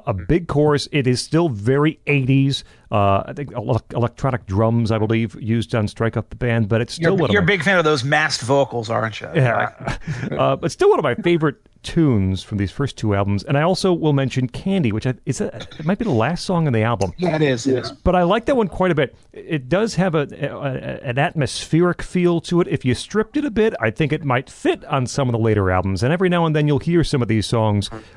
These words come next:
Speaker 1: early in the career that, you know, if they change it a bit and strip it down, it would fit later. I think Candy would fit later on in the career. Uh, As Is, a very rubbery bass line. It's a pretty song, and I love the use of the piano on Candy. So,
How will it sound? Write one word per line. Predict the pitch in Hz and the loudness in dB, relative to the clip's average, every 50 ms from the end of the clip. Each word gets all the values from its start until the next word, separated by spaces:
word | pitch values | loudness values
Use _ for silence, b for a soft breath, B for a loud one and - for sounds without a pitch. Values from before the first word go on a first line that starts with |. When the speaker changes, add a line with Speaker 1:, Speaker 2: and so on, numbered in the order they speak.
| B B | B B
Speaker 1:
early | 160 180 208 196 185 | 2 4 4 4 4
in | 165 151 | 2 2
the | 135 | 0
career | - - 143 151 147 | 0 0 0 2 2
that, | 131 135 - - | 2 0 -2 -4
you | 165 190 | -4 -4
know, | 196 180 | -2 -4
if | 165 - | -4 -6
they | - - | -8 -8
change | - - 202 208 208 190 | -4 -2 0 0 0 0
it | 202 180 | 0 -2
a | 170 | -2
bit | 156 180 175 180 - | 0 0 0 0 0
and | 139 131 120 | 0 -2 -2
strip | - - - 185 - - 175 | -4 -6 -4 -4 -4 -4 -4
it | - 202 | -6 -2
down, | 165 165 170 170 170 | -2 0 0 0 0
it | 151 | 0
would | 131 135 - - | -2 -4 -4 -2
fit | - 175 - - | -2 -2 -2 0
later. | 151 151 156 156 147 - b b b b b | 0 0 2 2 0 -2 b b b b b
I | - | -2
think | - 403 - - | -2 -2 -2 -2
Candy | - - 131 180 226 226 196 | -2 0 2 2 2 0 0
would | 123 120 - | 0 -2 0
fit | - 151 - - | -2 -2 0 0
later | 139 147 139 143 147 | 0 0 0 0 0
on | 147 156 | 0 0
in | 156 | 0
the | 147 139 | -2 -2
career. | - 143 147 170 190 147 104 - b b b b b b | -2 0 0 2 2 2 0 -2 b b b b b b
Uh, | b 131 - - | b -4 -2 0
As | 170 180 196 165 131 | 0 2 2 2 2
Is, | 151 175 185 196 190 170 | 4 4 6 4 4 2
a | - - 113 101 104 - | 0 -6 -6 -6 -6 -6
very | 131 127 135 - - 98 98 113 139 131 107 | -8 -10 -10 -10 -10 -6 -2 0 0 0 0
rubbery | 90 92 95 110 123 120 123 123 131 113 | -2 0 0 0 0 0 2 2 2 2
bass | 92 - 110 117 - - - | 2 0 0 0 -2 -4 -2
line. | 127 123 135 | 0 0 0
It's | 143 - | 0 0
a | 226 | -2
pretty | 220 - - - - - 359 392 381 294 | -6 -6 -14 -10 -4 0 2 2 2 2
song, | - - - 214 240 240 208 131 110 | 0 -2 -2 0 0 2 2 2 0
and | 113 120 | 0 0
I | |
love | 123 123 143 185 190 160 | 0 0 0 0 0 0
the | 160 147 | -2 0
use | 143 147 139 - | 2 2 0 0
of | 147 123 | -2 -4
the | - | -4
piano | - - - 117 113 110 113 110 101 87 - b b b b b b b b | -4 -4 -2 0 2 2 2 2 2 0 -2 b b b b b b b b
on | 113 101 95 92 | -2 -2 -2 -2
Candy. | - - 117 107 104 101 92 90 | -2 -2 0 0 2 2 0 -2
So, | 85 - - 117 110 101 - | -2 0 0 0 0 0 -2